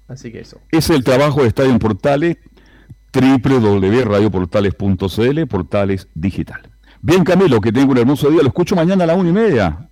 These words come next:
Speaker 1: De
Speaker 2: en
Speaker 1: todas
Speaker 2: los
Speaker 1: maneras.
Speaker 2: viernes musicales, junto a Abel y junto a todo el equipo de Portales,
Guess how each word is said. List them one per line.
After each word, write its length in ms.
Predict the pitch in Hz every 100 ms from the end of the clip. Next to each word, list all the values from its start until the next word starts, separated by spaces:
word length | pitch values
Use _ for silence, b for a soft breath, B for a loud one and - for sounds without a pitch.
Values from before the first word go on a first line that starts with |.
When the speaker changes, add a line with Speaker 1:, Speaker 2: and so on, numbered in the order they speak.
| -
Speaker 1:
De 140 | 139
Speaker 2:
en 60 | 90
Speaker 1:
todas 120 | 92
Speaker 2:
los 80 | 80
Speaker 1:
maneras. 220 | - 131
Speaker 2:
viernes 180 | 120 98
musicales, 520 | 95 123 117 156 135
junto 260 | 104 110 104
a 20 |
Abel 240 | 107 151 131
y 40 |
junto 280 | 101 117 101
a 40 |
todo 200 | 95 131
el 60 | 113
equipo 360 | 95 131 117 98
de 60 |
Portales, 540 | 90 117 185 185 202